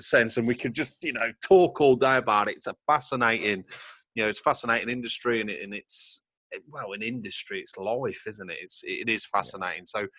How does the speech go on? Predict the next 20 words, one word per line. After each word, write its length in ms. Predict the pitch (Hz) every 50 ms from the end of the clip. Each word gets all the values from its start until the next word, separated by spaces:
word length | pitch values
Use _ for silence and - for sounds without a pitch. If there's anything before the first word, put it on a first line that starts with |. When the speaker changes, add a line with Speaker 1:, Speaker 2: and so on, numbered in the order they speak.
| - - - - _ -
Speaker 1:
make 180 | 151 160 120
sure 160 | - - 160
you 80 | 156 143
stay 340 | 127 - - 156 143 135 131
in 100 | 123 123
touch, 300 | - - 113 - - -
and, 280 | 104 104 107 107 101
uh, 220 | 110 107 107 104 98 - - - - - - _ _ -
hopefully 340 | 123 135 - - - 117
we 80 | 110 113
t-, 160 | 110 - - - -
can 180 | - 120 107
talk 300 | - - - 117 101 -
again 260 | 120 98 110 110 110 110
maybe 260 | 110 104 104 98 101
in 60 | 98 101
a 20 |
year's 280 | 101 101 101 95 - -
time. 300 | - 104 95 95 107 117
I'll 200 | 135 131 -